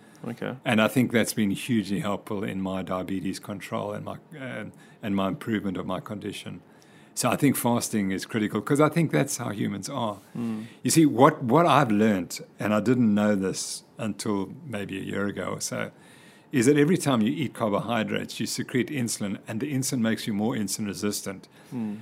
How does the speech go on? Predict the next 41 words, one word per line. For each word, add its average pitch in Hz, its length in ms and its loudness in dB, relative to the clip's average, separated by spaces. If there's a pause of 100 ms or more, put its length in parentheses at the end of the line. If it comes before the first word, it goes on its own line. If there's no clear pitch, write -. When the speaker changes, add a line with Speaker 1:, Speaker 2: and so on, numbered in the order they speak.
(120)
Speaker 2:
So 123 160 2
if 131 220 2
you're 196 100 6
like 135 240 6
me, 123 120 4
you're 113 140 6
already 117 380 4
genetically 107 680 0
insulin 101 340 -4
resistant, 95 600 -6 (580)
and 104 180 0
you 101 80 2
take 131 320 0
in 110 80 2
the 95 100 0
carbs, 98 360 -2
you 107 80 0
become 104 320 -4
more 107 180 0
insulin 101 360 -4
resistant. 101 720 -10
Speaker 1:
Mm. 107 240 -6 (140)
Speaker 2:
And 110 160 0
the 110 80 4
way 127 220 6
to 131 140 0
reverse 110 520 2
it 92 160 -2
may 117 340 4
be 98 520 -2
to - 120 -10
just 127 220 -6
make 131 160 0
sure 113 180 -2
your 123 160 0
insulin 127 280 -6
is 98 120 -8
as 98 100 -12
low 101 140 -2
as 101 120 -8
possible. 107 540 -12